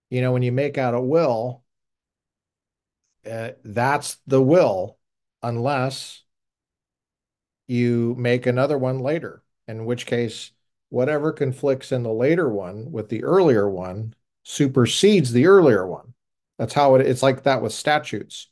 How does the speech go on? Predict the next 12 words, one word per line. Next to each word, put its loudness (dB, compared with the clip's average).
A -4
statute 0
that's -2
made 0
later, 0
if -4
it -6
conflicts 0
with 0
an -6
earlier 0
statute, -4